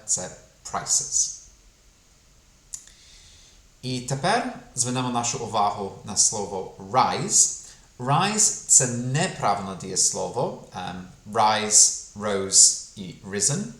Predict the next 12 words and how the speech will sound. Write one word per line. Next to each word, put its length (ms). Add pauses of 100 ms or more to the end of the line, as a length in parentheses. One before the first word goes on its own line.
(120)
Тут 200
infinitive, 580 (220)
past 120
simple 440
і 20
past 240
participle. 540 (1000)
І 380
воно 460 (200)
intransitive. 1200 (300)
тобто 380 (160)
неперехідне, 880